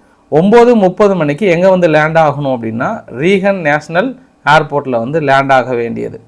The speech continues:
அதாவது ஒன்பது முப்பத்தி ஆறுக்கு, ஒரு ஆறு நிமிஷத்துக்கு முன்னாடி,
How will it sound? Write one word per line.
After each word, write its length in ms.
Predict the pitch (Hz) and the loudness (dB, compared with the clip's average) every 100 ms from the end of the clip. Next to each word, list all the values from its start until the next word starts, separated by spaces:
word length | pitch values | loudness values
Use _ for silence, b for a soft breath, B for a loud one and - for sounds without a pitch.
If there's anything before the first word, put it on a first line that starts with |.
| - | -10
அதாவது 260 | 131 156 139 | -2 0 0
ஒன்பது 280 | 147 160 180 | 0 -2 -2
முப்பத்தி 580 | 151 127 160 - 190 - | -4 -6 -8 -6 -10 -10
ஆறுக்கு, 560 | - 131 156 135 113 - _ b b b b | -2 2 2 2 -4 -12 _ b b b b
ஒரு 340 | - 156 170 143 | -2 2 6 6
ஆறு 340 | 139 190 226 | 6 6 4
நிமிஷத்துக்கு 600 | 214 208 202 233 233 196 | 2 -2 -4 -4 -2 -4
முன்னாடி, 440 | 160 160 165 170 | -4 -2 0 0